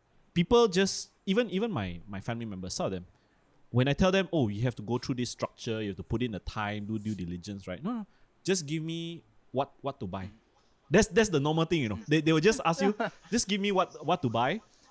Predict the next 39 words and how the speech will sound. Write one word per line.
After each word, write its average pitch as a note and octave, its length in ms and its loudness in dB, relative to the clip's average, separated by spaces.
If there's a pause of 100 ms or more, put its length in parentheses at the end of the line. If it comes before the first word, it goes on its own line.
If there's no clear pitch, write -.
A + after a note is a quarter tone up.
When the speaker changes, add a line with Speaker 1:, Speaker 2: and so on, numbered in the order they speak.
(160)
Speaker 1:
Uh, A#2+ 300 2
Speaker 2:
Yeah. A2+ 80 0
Speaker 1:
even, G3+ 260 0
even F#3 220 2
worse G3 220 2
is B2 340 0
when C3 180 0
they A#2 100 0
come E3+ 240 -2
up F3 160 -4
to A2 180 0
<laughs> - 0 -
M A#2 140 4
J D#3+ 180 6
and A#2 100 0
myself, G#2+ 360 -2
it F#2+ 100 -6
says, B2 220 -4 (560)
"Hey, D#3+ 80 4
what C4 160 6
do A3+ 60 0
you D#3+ 60 4
think G3+ 180 -4
of G#2+ 100 -4
this?" C3 120 -6
There's F3+ 220 2
one G#3 140 2
time, A3 240 2
you B2 80 4
know, A2 120 2
uh, G#2 520 -4
uh, G#2+ 40 -6
Casey, B2 340 0
just D3 180 -4
to A2+ 60 0
share B2 260 0
with G2+ 80 -2
you, G#2 180 -2
uh, F#2+ 60 -4